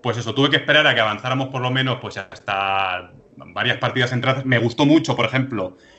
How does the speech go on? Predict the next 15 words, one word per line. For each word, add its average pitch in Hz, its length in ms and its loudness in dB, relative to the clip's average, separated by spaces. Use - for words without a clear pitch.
el, 110 1200 0
al 113 200 -2
comienzo 131 440 4
lo 113 100 2
que 113 60 -2
sí 123 120 -6
me 127 80 0
gustó 127 320 0
es 127 200 2
las 117 160 -4
introducciones 107 800 0
y 131 120 -4
que 117 80 0
el 101 100 -2
germen 123 600 0